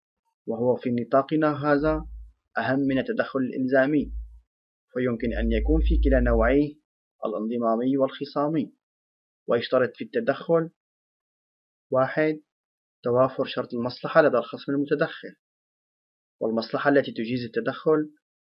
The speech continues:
يجب أن تكون حقيقية، فالموظف الذي أصدر القرار لا يعترف القضاء بأن له مصلحة في تدخل دفاعًا عن القرار، وكذلك الحال بالنسبة لأعضاء الجهات الإدارية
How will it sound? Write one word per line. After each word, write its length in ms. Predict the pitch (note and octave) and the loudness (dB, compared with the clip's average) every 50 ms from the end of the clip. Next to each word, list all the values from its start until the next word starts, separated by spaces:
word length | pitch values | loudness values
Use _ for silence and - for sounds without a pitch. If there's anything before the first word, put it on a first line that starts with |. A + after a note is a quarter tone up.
| _ _ _ _ - | _ _ _ _ -10
يجب 280 | B2 A#2 A#2+ A2+ - - | -6 -4 -4 -4 -4 -6
أن 120 | A#2+ A2 | -12 -10
تكون 300 | - A2 G#2+ C#3+ C#3+ C#3+ | -10 -8 -4 -2 -2 -2
حقيقية، 680 | - - - - C#3+ C#3+ C#3+ - D#3 D3 A2+ - - _ _ _ _ _ _ _ _ _ _ _ _ _ _ _ _ _ _ _ _ _ - | -2 -4 -6 -4 -4 -4 -2 -2 -2 -2 -2 -4 -8 _ _ _ _ _ _ _ _ _ _ _ _ _ _ _ _ _ _ _ _ _ -6
فالموظف 540 | - A#2 A2+ G#2+ G#2+ A2+ A#2 A#2 B2 G#2+ - | -4 -4 -4 -2 -2 -2 -2 -2 -4 -6 -4
الذي 340 | A#2 A2+ A2+ A2 A2 A#2+ G#2 | -4 -4 -4 -4 -2 -4 -4
أصدر 340 | F#2+ - - C3+ B2 A#2+ A2+ | -4 -2 0 0 0 0 0
القرار 540 | A2+ - A#2+ B2+ C#3 D3 D3+ D3+ D3+ D3+ _ _ _ _ _ _ _ _ _ _ _ _ _ _ _ _ _ _ - | -2 -2 0 2 4 4 4 2 0 -4 _ _ _ _ _ _ _ _ _ _ _ _ _ _ _ _ _ _ -6
لا 140 | B2 A#2+ A#2 | -2 2 2
يعترف 440 | A#2+ B2 A2+ - C3+ A#2+ A#2+ A#2 - | 4 4 2 2 2 0 0 -2 -8
القضاء 420 | A2+ - - A2+ C3 D3 D3+ D3 | -6 -4 -2 2 4 6 6 6
بأن 260 | C3+ B2+ G#2 A2 A2+ | 4 2 0 0 0
له 300 | A2+ A2+ A#2+ A2+ A2 A#2 | 0 0 0 -2 -2 -2
مصلحة 500 | A2 A#2 C3 C3 - - - - D#3 C#3+ - | 0 0 -2 -2 -4 -2 2 2 2 2 2
في 80 | - | -2
تدخل 680 | A#2 A#2 A2 A2+ B2 - - - D3 D3 C#3+ C#3 C#3+ - _ _ _ _ _ - | -4 -2 0 0 0 0 0 2 2 2 2 2 -2 -6 _ _ _ _ _ -12
دفاعًا 420 | - A2+ - - B2 A#2+ A2 A2+ A2+ | -10 -8 -4 -2 0 0 0 0 -2
عن 100 | G#2+ A2 | -4 -4
القرار، 580 | A#2 A#2 A#2+ - - C3 C#3+ D3 D3 G#2 - _ _ _ _ _ _ _ _ _ _ _ _ _ _ - | -6 -8 -4 0 2 4 6 6 4 4 2 _ _ _ _ _ _ _ _ _ _ _ _ _ _ -8
وكذلك 520 | A#2 A2 - A2 A2 A2+ G#2+ G#2+ G#2 - | -6 -2 -2 0 0 0 0 0 0 -2
الحال 340 | A2+ - - - C#3 D#3 D#3 | -2 0 2 4 4 4 4
بالنسبة 360 | C#3+ C3+ B2+ B2+ B2+ - C3 | 4 2 2 2 0 0 -2
لأعضاء 520 | A2+ B2+ A#2 A#2 G#2 G#2 G#2+ A2+ B2 A2+ - | -2 0 0 0 0 0 0 2 2 2 0
الجهات 380 | A#2 A2+ A#2 A2+ A2+ A2+ A2+ | -2 -4 -6 -4 -4 -6 -6
الإدارية 760 | - - A2 A2+ A#2 A2+ A#2 C3 C#3 C#3+ D3 D3 D3 D3 D3 | -6 -8 -6 -2 0 0 0 2 2 2 2 2 2 0 -2